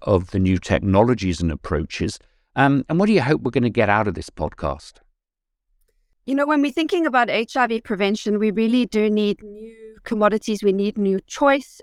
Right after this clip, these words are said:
Speaker 2: And so the Dipivirine ring and Cabernet, um, are, could be game changers for H I V prevention. Um, so I'm really hoping that from this podcast, we can encourage people to advocate more strongly for these new H I V prevention technologies,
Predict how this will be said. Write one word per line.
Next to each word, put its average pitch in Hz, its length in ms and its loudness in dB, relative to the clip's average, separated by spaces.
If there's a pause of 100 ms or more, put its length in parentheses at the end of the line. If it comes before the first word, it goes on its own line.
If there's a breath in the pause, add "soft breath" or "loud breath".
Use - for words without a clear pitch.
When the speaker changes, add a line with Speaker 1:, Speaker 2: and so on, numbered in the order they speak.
Speaker 2:
And 208 160 -2
so 220 240 -2
the 208 140 -2
Dipivirine 220 600 -2
ring 202 320 0
and 180 280 0
Cabernet, 190 680 0 (460)
um, 202 300 0
are, 202 440 2 (160)
could 277 320 -4
be 185 360 -2
game 202 300 2
changers 185 560 0
for 208 200 0
H 190 220 0
I 190 80 0
V 175 140 -2
prevention. 185 720 -4 (500)
Um, 233 200 2
so 262 120 0
I'm 262 120 2
really 285 200 0
hoping 262 420 0
that 233 160 2
from 233 180 -2
this 226 160 -2
podcast, 220 800 -2
we 202 80 -4
can 247 200 -4
encourage 220 560 -2
people 220 320 -4
to - 140 -2
advocate 196 760 -2 (300)
more 226 180 0
strongly 226 460 0
for 214 160 -4
these 220 260 -2
new 220 260 2
H 220 260 0
I 226 80 2
V 214 120 -4
prevention 214 440 -4
technologies, 196 840 -2